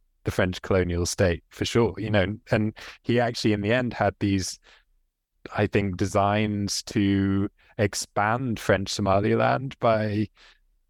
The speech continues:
gathering together this group of individuals who he was gonna create this much, you know, larger French colony which encompassed parts of Ethiopia. So he wasn't,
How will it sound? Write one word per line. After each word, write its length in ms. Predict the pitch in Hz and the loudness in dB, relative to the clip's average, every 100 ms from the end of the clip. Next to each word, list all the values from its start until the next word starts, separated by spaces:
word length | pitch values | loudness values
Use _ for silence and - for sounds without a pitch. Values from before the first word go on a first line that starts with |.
| _ - 123 _ _ _ - 151 _ 151 143 | _ -20 -20 _ _ _ -20 -20 _ -16 -10
gathering 480 | - 117 110 110 104 | 0 0 0 -6 -8
together 340 | - 107 101 95 | 2 4 6 2
this 200 | 98 - | -2 -2
group 280 | 107 101 104 | 0 0 0
of 60 | |
individuals 640 | 101 95 101 98 98 98 - | 0 2 0 0 -2 -4 -2
who 640 | 104 98 98 98 95 101 - _ _ - | 0 2 2 2 0 -4 -10 _ _ -6
he 220 | - 104 | 0 2
was 180 | 98 - | 2 0
gonna 240 | 104 95 | 0 0
create 500 | - - 98 98 95 | -4 -2 0 0 -2
this 220 | 104 - | -4 -2
much, 420 | 110 107 - - - _ | -4 -4 -4 -8 -10 _
you 140 | 131 | -4
know, 160 | 95 110 | 0 0
larger 920 | 104 107 107 110 107 - 101 95 104 - _ _ _ | 0 0 2 0 0 0 2 2 0 -4 _ _ _
French 460 | - - 104 101 - | -8 0 0 0 -4
colony 460 | - 98 98 98 | 0 0 2 0
which 200 | 98 101 | 0 -2
encompassed 600 | - 95 113 101 107 95 | -4 -2 0 0 0 -2
parts 480 | - 104 104 - - | -2 -2 -2 -4 0
of 320 | 98 95 - - | 0 0 -4 -2
Ethiopia. 600 | 113 104 104 117 - 92 | 0 2 2 0 0 -6
So 360 | - 110 107 101 _ - _ _ _ _ - | -2 0 2 0 _ -20 _ _ _ _ -20
he 220 | - 110 | -6 0
wasn't, 460 | 113 113 104 95 | 2 2 2 -4